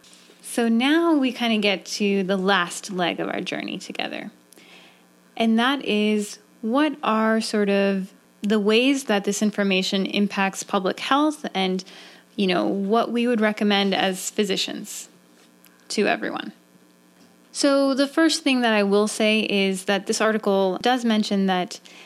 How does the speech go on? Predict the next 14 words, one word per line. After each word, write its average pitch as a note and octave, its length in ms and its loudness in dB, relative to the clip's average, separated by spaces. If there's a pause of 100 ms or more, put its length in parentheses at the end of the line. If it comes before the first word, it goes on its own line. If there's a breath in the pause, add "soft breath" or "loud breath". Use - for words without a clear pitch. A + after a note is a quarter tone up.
(360 loud breath)
we G#3+ 800 2 (220)
need B3 440 2
better G#3 280 2
evidence F#3+ 560 0
to G3 360 0
figure G3 300 0
out F#3+ 420 0 (140)
how G3+ 280 0
to G3+ 180 -2
really F#3 760 2
develop, F#3 500 0
uh, F#3 240 0
specific G#3 460 -2
recommendations. F#3+ 1040 -2